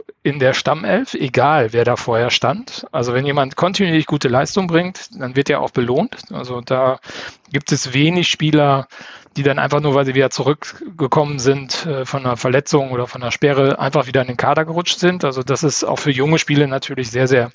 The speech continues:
wichtig. Und unter Steffen Baumgart haben wir einige Nationalspieler auch in Paderborn entwickelt. Also jetzt zwar nicht die großen, ähm, äh, Vereine oder Verbände, aber ich meine, Griechenland, Nigeria,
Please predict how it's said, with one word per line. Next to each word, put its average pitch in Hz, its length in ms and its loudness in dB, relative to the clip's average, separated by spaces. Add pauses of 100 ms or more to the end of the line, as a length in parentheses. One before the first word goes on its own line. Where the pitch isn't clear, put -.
(100)
wichtig. 160 420 0 (480)
Und 147 140 -10
unter 139 180 0
Steffen 151 320 0
Baumgart 156 420 2
haben 147 200 0
wir 156 120 4
einige 147 280 2
Nationalspieler 131 720 0
auch 113 140 -2
in 113 100 -8
Paderborn 117 560 -2 (500)
entwickelt. 127 580 0
Also 117 460 0 (160)
jetzt - 400 -12
zwar 120 220 0
nicht - 560 -6
die 143 80 -8
großen, 143 680 2
ähm, 139 480 -4
äh, 151 300 0
Vereine 147 480 0
oder 139 160 2
Verbände, 151 560 2
aber 127 380 2
ich 113 80 -6
meine, 131 160 -6
Griechenland, 143 480 -2
Nigeria, 127 640 0